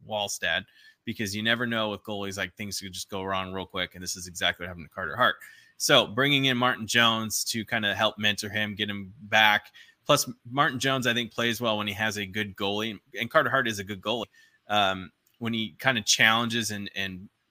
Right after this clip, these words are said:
tries to get that playing time, kind of. So I think, um, I think it's a good situation for Martin. I think it's a fantastic deal for him and his agent to get two million dollars. Um,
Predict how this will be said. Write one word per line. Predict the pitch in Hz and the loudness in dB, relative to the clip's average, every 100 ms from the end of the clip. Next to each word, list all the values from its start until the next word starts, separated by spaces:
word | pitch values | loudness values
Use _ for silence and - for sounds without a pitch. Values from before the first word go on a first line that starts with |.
| - | -4
tries | - 117 110 | 4 4 4
to | |
get | 107 117 - | -2 -2 0
that | 107 _ | 0 _
playing | - 120 123 117 | -2 0 2 -2
time, | - 98 95 | -4 -4 -4
kind | 95 98 | -4 -4
of. | 95 92 - - - - | -4 -8 -18 -20 -20 -6
So | - 120 107 | 2 4 4
I | 113 | 2
think, | 117 131 117 - | 2 0 0 0
um, | 110 104 101 - | 4 4 2 -2
I | 113 | -2
think | 139 | -2
it's | 139 | -2
a | 120 | -2
good | 139 | -2
situation | 151 - 135 123 120 | -4 -2 0 0 -4
for | - | -6
Martin. | 110 113 117 120 | 0 0 0 -4
I | |
think | 104 113 104 | -4 -6 -10
it's | - - - 101 | -8 -8 -8 -10
a | |
fantastic | - 104 - - 131 110 98 | -4 -4 0 0 0 -2 -8
deal | 113 107 | -8 -6
for | 104 | -8
him | 110 110 107 - | -6 -8 -10 -8
and | 104 | -8
his | 92 95 | -8 -2
agent | 104 101 95 | -2 -4 -12
to | 98 | -10
get | 104 | -10
two | - 110 | -8 -8
million | 101 98 | -6 -2
dollars. | 101 101 98 - _ _ _ _ | 0 0 -2 -6 _ _ _ _
Um, | 101 101 98 | 6 6 6